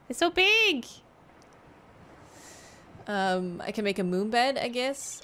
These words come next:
Oh! I think that's it. Wasn't that it? Wait. Um, things to make. Bulkhead,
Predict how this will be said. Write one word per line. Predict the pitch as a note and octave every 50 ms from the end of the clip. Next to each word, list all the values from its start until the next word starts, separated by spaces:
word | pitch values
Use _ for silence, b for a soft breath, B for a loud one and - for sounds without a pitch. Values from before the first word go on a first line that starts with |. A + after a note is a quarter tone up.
| -
Oh! | D#4+ F#4 F4+ D#4+ A3+ F3 - - - - - - - - - - - - - - - - _ - - - - - - -
I | B3
think | D4+ E4+ E4+ D4+
that's | C#4+ B3 B3 - -
it. | F4 A#3+ - - - - - - - - - - - - - - -
Wasn't | - - - D4+ C4+
that | A#3+ B3+ C4 C#4+
it? | E4 F4+ F4 - - - - -
Wait. | - B3 A#3 G3 - - - - - - - - - - - - - - - - - - - - - - - - - - - - - - - - - - - - _ _ - - -
Um, | G#3 G3+ G3 G3 G3 G3+ G3+ G3+ G3 G3+ G3+ G3+ G3+ G3+ G3+ G#3 G3+ - - - -
things | A#3 A#3 A#3 -
to | - A3
make. | G#3 G3 F#3 E3+ E3 - - - - - - - - - - - - - - - - - - - - - - - - - - - - - - - - - - - - - - - - - - - - - - - - - - - - - - - - - - - - - - - - - - - - - - - - - - - - - - - - - - - - - - - - - - - - - - - - - - - - - - - - -
Bulkhead, | - G3 G3+ - - - A3+ G#3 G3+ G#3 G#3 G#3 G#3 G#3 G3+ G3+